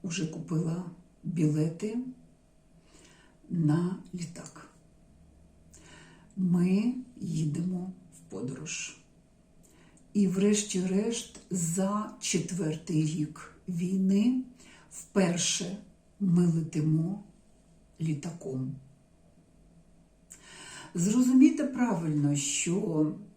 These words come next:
це організувати непросто. Я поставила собі за мету не підключати жодного турагента до моєї справи, до мого літнього відпочинку.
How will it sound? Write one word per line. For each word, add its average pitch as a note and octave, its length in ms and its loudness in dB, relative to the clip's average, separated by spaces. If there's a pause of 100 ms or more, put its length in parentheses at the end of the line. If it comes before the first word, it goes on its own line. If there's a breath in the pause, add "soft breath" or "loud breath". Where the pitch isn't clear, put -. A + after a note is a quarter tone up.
(120)
це A#3 680 2 (600)
організувати F3 840 0
непросто. - 640 -6 (760 loud breath)
Я G#3 140 4
поставила B3+ 580 2
собі G3 320 0
за F#3+ 160 4
мету F#3 500 -2 (100)
не G#3+ 260 6
підключати F#3+ 1000 -2
жодного D#3 560 2
турагента F3 880 0 (1200)
до E3 140 2
моєї D#3+ 400 4
справи, D3 600 -6 (1200 loud breath)
до D#3 120 -2
мого D#3 300 6
літнього E3+ 520 0
відпочинку. - 840 -6